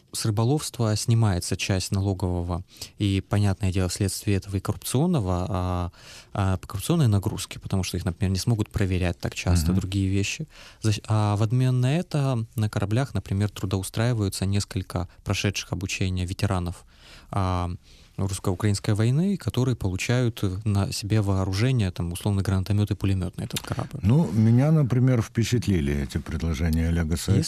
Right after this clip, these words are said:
Speaker 2: Саакяна.
Speaker 1: три
Speaker 2: А,
Speaker 1: вопроса.
Speaker 2: интересно
Speaker 1: Я
Speaker 2: будет,
Speaker 1: помню.
Speaker 2: появятся ли они у наших, э, кандидаток и кандидатов в президенты.
Speaker 1: Вот.
Speaker 2: И три вопроса, которые господин Саакян задал бы кандидатам в президенты, которые призывают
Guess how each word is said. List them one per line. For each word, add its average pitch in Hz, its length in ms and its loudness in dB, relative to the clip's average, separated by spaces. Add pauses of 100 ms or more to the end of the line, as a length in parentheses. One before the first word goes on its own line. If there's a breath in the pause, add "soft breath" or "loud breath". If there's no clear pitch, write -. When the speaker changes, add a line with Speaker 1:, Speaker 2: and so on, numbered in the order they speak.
Speaker 2:
Саакяна. 120 380 4 (360 loud breath)
Speaker 1:
три 147 180 2
Speaker 2:
А, 165 40 4
Speaker 1:
вопроса. 95 400 4
Speaker 2:
интересно 113 540 2
Speaker 1:
Я 113 120 4
Speaker 2:
будет, 113 380 4
Speaker 1:
помню. 98 200 -4
Speaker 2:
появятся 117 580 4
ли 110 120 4
они 110 220 4
у 107 120 4
наших, 107 520 0
э, 95 560 0
кандидаток 95 680 0
и 87 60 -2
кандидатов 87 680 -2
в - 80 -20
президенты. 95 560 -6
Speaker 1:
Вот. 95 60 -2
Speaker 2:
И - 20 -2
три 139 180 -2
вопроса, 143 540 0
которые 101 480 0
господин 95 500 0
Саакян 98 500 2
задал 90 420 0
бы 80 160 -4
кандидатам 78 680 -4
в - 40 -14
президенты, 87 640 -2
которые 82 400 -4
призывают 82 760 -4